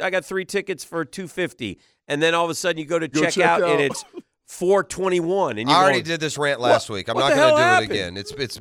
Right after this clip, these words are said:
Speaker 3: it's weak.
Speaker 1: Yeah, they,
Speaker 3: It's weak.
Speaker 1: they,
Speaker 3: The secondary
Speaker 1: they
Speaker 3: market
Speaker 1: bury you on that.
Speaker 3: sucks. You ought to be able to just buy it from the team. No one should be able to buy ten and then sell 'em for twice as much.
Speaker 1: Yeah.
Speaker 3: They don't deserve those profits. It's not a business.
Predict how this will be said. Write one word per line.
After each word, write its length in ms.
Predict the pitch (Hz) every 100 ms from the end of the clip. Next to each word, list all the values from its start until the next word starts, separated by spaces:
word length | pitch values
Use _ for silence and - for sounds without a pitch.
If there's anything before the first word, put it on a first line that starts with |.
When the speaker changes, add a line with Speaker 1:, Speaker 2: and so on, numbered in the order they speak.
| -
Speaker 3:
it's 200 | 131 -
weak. 540 | 117 120 87 - -
Speaker 1:
Yeah, 300 | 143 123 101
they, 140 | 101 147
Speaker 3:
It's 80 | 151
weak. 240 | 170 151
Speaker 1:
they, 60 | 175
Speaker 3:
The 20 |
secondary 520 | 143 196 302 226 214
Speaker 1:
they 40 | 147
Speaker 3:
market 160 | 190 180
Speaker 1:
bury 160 | 180 143
you 80 |
on 80 | 110
that. 320 | 156 151 170
Speaker 3:
sucks. 100 | - - _ -
You 120 | 160
ought 100 | 180
to 40 |
be 120 | 185 180
able 140 | 175
to 60 | 156
just 240 | 147 123
buy 200 | 156 170
it 80 | 185
from 140 | 196
the 80 | 190
team. 320 | - 160 156
No 120 | 156 170
one 160 | 196
should 200 | - 202
be 100 | 196
able 140 | 196 196
to 80 |
buy 180 | 185 190
ten 320 | 180 170 175
and 80 | 170
then 120 | 156
sell 300 | 135 - 165
'em 60 | 170
for 140 | 180
twice 340 | 185 165 165 170
as 100 | 202
much. 440 | 247 294 - -
Speaker 1:
Yeah. 160 | 92 80 -
Speaker 3:
They 220 | 170 208
don't 320 | 180 202 226
deserve 400 | 214 160 202 208
those 200 | 220 214
profits. 800 | - 247 285 285 120 - - - _ _ _ _ -
It's 180 | 165 214
not 200 | 254 302
a 60 |
business. 680 | 208 - 226 151 151 113 -